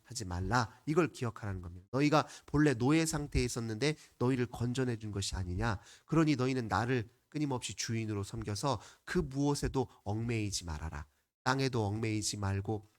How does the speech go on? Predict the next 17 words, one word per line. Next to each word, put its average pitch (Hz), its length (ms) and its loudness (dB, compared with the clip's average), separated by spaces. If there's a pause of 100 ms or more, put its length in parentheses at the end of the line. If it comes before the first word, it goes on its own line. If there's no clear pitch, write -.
(100)
이 135 80 -4
세상의 127 440 0
유한한 120 340 0
것들에 110 300 -6
얽매이지 104 540 -4
말고 92 400 -6 (280)
가짜 120 420 -2
신, 110 280 -4 (300)
가짜 110 480 -4 (380)
인간의 120 320 0
욕망과 117 440 -2
두려움의 117 420 -2
투사물인 151 680 0 (240)
가짜 - 380 -2
우상에게 131 600 -2
얽매이지 107 500 -4
말라. 80 380 -6